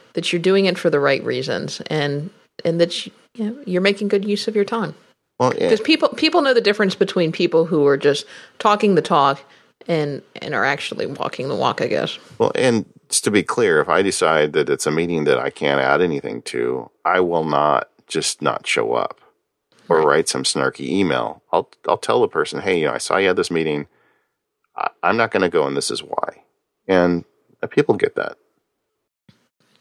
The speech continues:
Speaker 2: A-, and frankly, just like the email tricks we talked about in the email show, how not responding to email after five minutes, you can train people around you that that's not what you do.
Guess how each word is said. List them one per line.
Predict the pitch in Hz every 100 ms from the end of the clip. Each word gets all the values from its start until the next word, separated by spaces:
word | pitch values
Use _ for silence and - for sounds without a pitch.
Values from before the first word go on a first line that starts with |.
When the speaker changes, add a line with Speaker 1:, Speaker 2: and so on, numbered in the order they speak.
| _ _ _ _ _ _ _ _ _ _ _ 104
Speaker 2:
A-, | 104 -
and | 110 95
frankly, | - 143 180 90 73 69 - _ _ _ _ _
just | 143 156
like | 139 127
the | 95 -
email | 104 113 110
tricks | 110 110 -
we | 104
talked | 95 92 85
about | 85 64
in |
the | 69 73
email | 87 73
show, | - 64 57
how | - 87 80 76 _ _ _ _
not | 95 87 80
responding | 82 - 82 87 80
to | -
email | 85 80 73
after | 65 71
five | 76 76
minutes, | 78 76 -
you | 101
can | 107 90
train | - 87 87
people | 85 87 76
around | 73 71 73 85
you | 82 82 87
that | 73 - _
that's | 71 -
not | 85 73 73
what | 80
you | 82
do. | 76 78 85 107